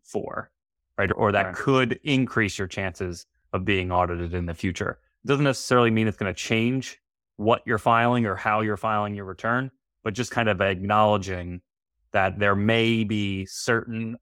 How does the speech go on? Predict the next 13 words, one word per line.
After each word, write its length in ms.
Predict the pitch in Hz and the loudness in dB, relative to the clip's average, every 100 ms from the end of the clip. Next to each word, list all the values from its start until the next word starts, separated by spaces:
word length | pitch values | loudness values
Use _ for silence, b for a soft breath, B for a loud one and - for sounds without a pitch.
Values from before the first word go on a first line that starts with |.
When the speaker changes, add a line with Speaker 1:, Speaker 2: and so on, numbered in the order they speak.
| - | -2
Speaker 1:
items 420 | 113 104 101 98 | 0 0 -2 -4
that 240 | 98 95 | -4 -4
the 140 | 107 104 | -6 -4
I 200 | 101 101 | -2 0
R 120 | 101 | -2
S 180 | 98 - | -4 -6
is 120 | 95 | -16
focused 480 | - 127 117 107 - | -2 -2 0 -6 -6
on 180 | 95 95 | -8 -6
in 100 | 95 | -4
any 200 | 101 104 | -2 -2
given 480 | 107 101 107 104 95 | -2 -2 0 -2 -2
year 440 | 113 95 87 87 | -2 -2 -4 -8